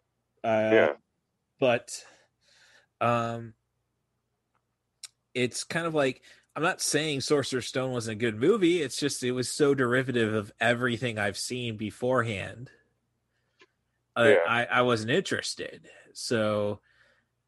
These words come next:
Speaker 1: and it's like, oh, no, no, it doesn't really pick up till the third movie.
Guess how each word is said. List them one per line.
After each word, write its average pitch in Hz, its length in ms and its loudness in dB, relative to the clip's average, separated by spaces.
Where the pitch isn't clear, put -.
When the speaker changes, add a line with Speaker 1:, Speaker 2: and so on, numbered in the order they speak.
Speaker 1:
and 104 180 -8
it's - 160 -8
like, 110 280 -4
oh, 180 220 6
no, 156 280 6
no, 120 220 4
it 113 140 2
doesn't 208 260 4
really 175 200 4
pick - 340 0
up 131 180 4
till 110 140 -2
the 98 80 -6
third 117 380 2
movie. 113 480 -4